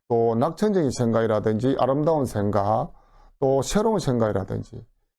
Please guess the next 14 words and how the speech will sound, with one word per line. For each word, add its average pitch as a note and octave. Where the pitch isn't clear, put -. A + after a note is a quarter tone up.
이 C#3+
자존감을 F3+
유지하는 C#3+
등의 D3+
생각은 A#2
자, D#3
우리 D3+
인간 E3+
몸에서 F3+
스스로 D#3
자연 D#3+
치유력이 C#3+
생기고 G#2+
아주 E3+